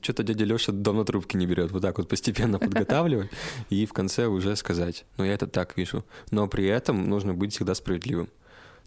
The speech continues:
То есть справедливость, ну, лично для меня, это всегда про равенство. Равенство не только апельсинов, но и каких-то, не знаю, возможностей. Очень часто, кстати, равенство у нас трактуется как равенство, э,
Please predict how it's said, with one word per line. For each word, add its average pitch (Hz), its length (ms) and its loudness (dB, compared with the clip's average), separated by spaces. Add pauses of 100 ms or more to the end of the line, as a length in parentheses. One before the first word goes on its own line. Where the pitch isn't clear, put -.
То 101 100 2
есть 95 140 0
справедливость, 101 760 0
ну, 123 220 0 (100)
лично 110 320 0
для 92 100 2
меня, 90 380 0
это 101 180 0
всегда 98 280 -2
про 90 400 0
равенство. 90 500 -2 (460)
Равенство 101 420 2
не 95 80 2
только 160 300 0
апельсинов, 92 500 -2
но 101 80 0
и 101 80 0
каких-то, 92 640 -2
не 117 80 2
знаю, 117 320 2
возможностей. 120 880 2
Очень 123 300 0
часто, 123 300 4
кстати, - 280 0
равенство 98 840 2
у 87 120 -4
нас 92 320 -2
трактуется - 720 -2
как - 460 -2
равенство, 95 920 0
э, - 360 -6